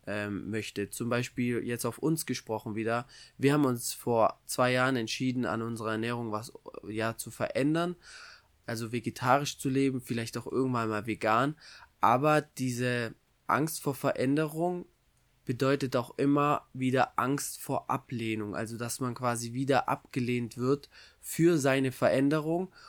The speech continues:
Und was bedeutet es? Man verliert eventuell Freunde, man verliert eventuell, ja,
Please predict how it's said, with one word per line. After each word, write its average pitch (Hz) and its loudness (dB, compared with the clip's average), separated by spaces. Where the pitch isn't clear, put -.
Und 131 0
was 127 -2
bedeutet 147 0
es? 160 -2
Man 123 -2
verliert 131 -2
eventuell 117 -4
Freunde, 160 2
man 123 -2
verliert 127 -4
eventuell, 117 -4
ja, 123 -2